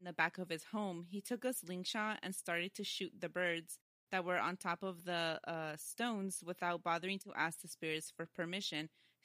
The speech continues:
to disturb nature or kill animals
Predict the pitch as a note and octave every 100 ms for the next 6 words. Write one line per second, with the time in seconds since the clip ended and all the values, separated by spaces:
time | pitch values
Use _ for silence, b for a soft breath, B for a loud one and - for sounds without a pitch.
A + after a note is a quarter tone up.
0 | - - A#3+ G3 - F#3+ F#3 E3+ F3+ -
1 | D#3 C#3+ D#3+ b b b b - G#3 A3+
2 | A#3 - G3 C3+ F3+ F3+ E3 D#3